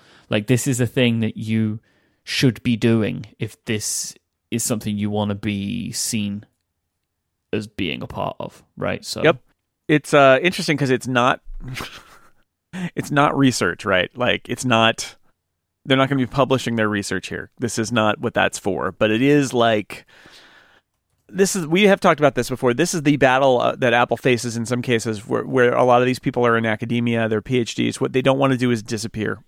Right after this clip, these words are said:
Speaker 2: from existence when they go work at Apple. They need to be able to publish, and I think it benefits Apple for them to be able to communicate, like, all the amazing things. It's basically a kind of P R in a way, which is all the amazing things.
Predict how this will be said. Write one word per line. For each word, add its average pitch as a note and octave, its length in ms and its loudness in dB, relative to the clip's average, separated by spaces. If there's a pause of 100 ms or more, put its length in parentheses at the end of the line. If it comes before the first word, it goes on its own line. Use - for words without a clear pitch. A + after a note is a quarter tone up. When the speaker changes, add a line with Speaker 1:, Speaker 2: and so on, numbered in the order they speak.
(500)
Speaker 2:
from A2 300 -2
existence A2 640 -6
when A2+ 160 -4
they G#2+ 100 -2
go G#2 140 0
work G#2 240 -2
at G#2 80 -2
Apple. - 380 -2
They A#2 80 -2
need B2 140 0
to A#2 60 -4
be A#2 80 -2
able A2+ 140 -8
to G2 60 -8
publish, E3 680 2 (540)
and B2+ 340 2
I C3 80 2
think B2 240 -2
it B2 120 -2
benefits B2 360 0
Apple A#2 280 2
for B2 120 -4
them A2+ 160 -2
to A2 80 -8
be A#2 140 0
able A2+ 140 -2
to - 80 -18
communicate, A2+ 640 0
like, G#2 240 0
all A2+ 160 6
the A2 180 2 (200)
amazing B2+ 420 2
things. A2 300 -2
It's D#3 100 -8
basically D3+ 420 4
a A#2 40 2
kind A#2+ 220 0
of G2 80 -4
P B2+ 180 2
R A2+ 300 4
in A2+ 120 0
a A2 60 2
way, G#2+ 320 4
which A2 180 -2
is A2 80 0
all A#2 140 4
the A#2 100 2
amazing A2 340 0
things. A2 240 -4